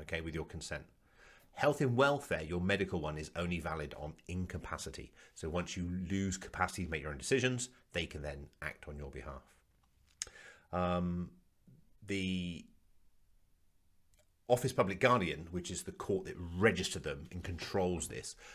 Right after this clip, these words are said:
um, inst-, uh, initiated a new, um, online system for attorneys, uh, in July this year. So it means that if you are then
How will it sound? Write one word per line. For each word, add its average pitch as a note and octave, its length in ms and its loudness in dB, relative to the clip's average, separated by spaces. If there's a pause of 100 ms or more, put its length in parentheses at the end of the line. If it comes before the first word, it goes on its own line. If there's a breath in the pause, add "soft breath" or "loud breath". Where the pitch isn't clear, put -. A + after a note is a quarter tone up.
(120)
um, F2 420 2 (1000)
inst-, - 460 -2 (100)
uh, E2+ 420 -2
initiated F2 500 -2
a F#2 40 -4
new, G2+ 640 2 (540)
um, A#1+ 400 -8 (100)
online G#2+ 480 6
system E2+ 640 -2 (160 loud breath)
for G#2+ 360 6
attorneys, C2+ 640 -8 (180)
uh, D#2+ 140 -4
in E2 140 -6
July E2+ 320 2
this D#2+ 180 -10
year. - 140 -8 (400 loud breath)
So F#2 140 2
it E2 120 0
means E2+ 280 0
that E2+ 200 -4
if F#2+ 240 -2
you G2+ 160 2
are E2+ 180 4
then E2+ 280 0